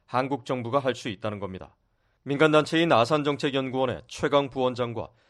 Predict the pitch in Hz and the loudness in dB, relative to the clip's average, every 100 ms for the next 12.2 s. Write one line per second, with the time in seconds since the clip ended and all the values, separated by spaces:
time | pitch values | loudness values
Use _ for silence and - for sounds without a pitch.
0 | - - 151 135 131 - 123 - 156 139 | -16 -8 2 2 2 -2 -2 0 2 6
1 | 131 127 120 123 120 110 117 90 78 - | 6 4 0 -2 -2 -2 -4 -8 -12 -10
2 | - 131 120 113 139 123 117 117 110 - | 2 4 4 -2 -2 -2 -2 -4 -4 -10
3 | _ _ _ _ _ 127 139 151 143 139 | _ _ _ _ _ -2 2 4 2 0
4 | 139 92 - - 139 113 - 139 143 139 | 0 0 -2 -2 2 2 0 0 0 0
5 | 131 101 - - - - 143 139 139 117 | -2 -4 -8 -16 -12 -8 -2 2 2 2
6 | - 131 120 123 123 113 107 113 101 107 | -2 -4 -2 0 0 0 -4 -4 -6 -8
7 | - 98 90 - _ _ _ _ _ - | -12 -12 -12 -14 _ _ _ _ _ -8
8 | 131 151 147 143 135 160 143 - 156 143 | 0 2 2 2 4 4 4 0 0 2
9 | 127 139 123 76 _ _ _ - 117 131 | 0 -4 -6 -8 _ _ _ -2 4 6
10 | 135 151 135 135 135 131 127 127 143 113 | 6 4 2 2 2 4 4 2 0 -2
11 | 120 117 82 107 120 147 - 120 120 107 | -4 -6 -6 -6 -4 -6 -6 -2 0 0
12 | 104 85 | -4 -10